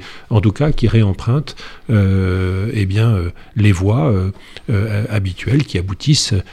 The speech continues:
à la formation de symptômes. Euh, est-ce qu'on peut revenir donc finalement à partir de ce socle théorique qui est le vôtre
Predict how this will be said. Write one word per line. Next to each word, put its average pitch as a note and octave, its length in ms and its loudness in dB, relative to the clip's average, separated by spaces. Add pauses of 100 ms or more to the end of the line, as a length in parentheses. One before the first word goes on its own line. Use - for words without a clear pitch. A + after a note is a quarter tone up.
(220)
à A#2 100 4
la A2 100 4
formation F#2+ 540 0
de F#2+ 100 2
symptômes. F#2 720 0 (440)
Euh, C3+ 180 -2
est-ce - 160 2
qu'on F#3 140 2
peut D3 180 4
revenir B2 720 6
donc G#2 300 4
finalement G#2+ 600 -2
à C#3+ 80 -2
partir A2 360 -2
de G2+ 80 -2
ce G2 160 -6
socle F#3+ 480 0
théorique G#2 640 0
qui - 100 -4
est F#2 40 0
le F#2 100 2
vôtre D3 460 -2